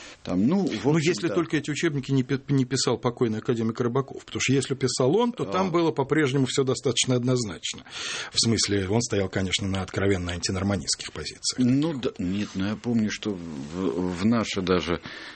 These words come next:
Speaker 1: когда, э, конец шестидесятых, когда, э, на-, меня учили, э, истории С С С Р периода феодализма, как это называлось.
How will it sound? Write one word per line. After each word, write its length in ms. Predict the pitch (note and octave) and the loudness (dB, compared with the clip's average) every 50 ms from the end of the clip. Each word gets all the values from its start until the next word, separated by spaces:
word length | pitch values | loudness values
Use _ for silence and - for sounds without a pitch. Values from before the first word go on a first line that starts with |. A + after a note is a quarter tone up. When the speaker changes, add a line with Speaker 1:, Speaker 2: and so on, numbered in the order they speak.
| - - | -18 -10
Speaker 1:
когда, 560 | - - F2 D#2 D#2+ D#2+ F2+ F#2 F2 D#2+ D#2 | -4 -4 -2 -2 0 2 4 6 6 6 6
э, 500 | D#2+ D#2+ - - - E2+ E2+ D#2+ D#2+ D#2+ D#2+ | 4 2 2 0 0 0 2 2 2 2 2
конец 300 | - G2+ F#2+ F#2+ F2+ D#2+ | 4 4 4 6 4 2
шестидесятых, 920 | - - F2 - - E2+ D#2+ E2+ D#2+ - C#3+ D#3 D#3+ - A2 D#2 - - - _ - | 0 -2 -4 -2 0 2 2 2 2 4 2 2 2 0 -4 -6 -8 -10 -20 _ -10
когда, 260 | - - D#2+ - D2 D2 | -6 -4 -2 -2 0 0
э, 560 | C#2+ C#2 C2+ A#1+ C2+ C#2+ C#2 C2+ C2+ B1+ - - - | 0 0 0 0 0 -2 -2 -2 -2 -4 -6 -8 -6
на-, 260 | - D2+ D#2+ D#2+ D2+ D2 | -4 0 0 2 2 4
меня 320 | D#2+ F2+ F2+ F2 E2+ D#2 | 4 4 4 4 2 2
учили, 500 | D2+ D#2 - - - D2+ C2+ C2+ C2+ - - - - - - | 0 0 0 0 0 0 0 -2 -4 -4 -8 -14 -18 -12 -8
э, 300 | C#2 C2+ C2 C2 B1 A#1+ B1 - - _ | -6 -4 -4 -4 -6 -8 -10 -14 -14 _
истории 460 | - D2 - - - E2 D2+ C#2+ D#2 - | -6 -6 -4 0 0 2 2 2 0 0
С 160 | - - D#2+ | 0 -2 -2
С 280 | - - - - E2+ E2+ | -2 0 0 0 0 0
С 140 | - - D2+ | 0 0 0
Р 120 | C#2 B1 - - - - - - - - - - | -2 -4 -6 -12 -18 -16 -16 -14 -16 -16 -8 -4
периода 380 | - D#2 C#2 C#2+ D2 C#2+ C2 C#2 | -2 0 0 0 0 0 -2 0
феодализма, 680 | - - D2+ C#2+ C#2 D2+ D#2+ D#2+ A2+ C#3 C#3 A2+ - | 2 2 2 4 4 4 4 4 2 2 0 -2 -2
как 180 | - - - - | -4 -8 -14 -14
это 140 | - - - | -14 -12 -10
называлось. 540 | C3+ B2+ C#3+ C#3 B2 C3 B2+ C3 B2+ - | -8 -6 -6 -6 -4 -4 -2 -2 -2 0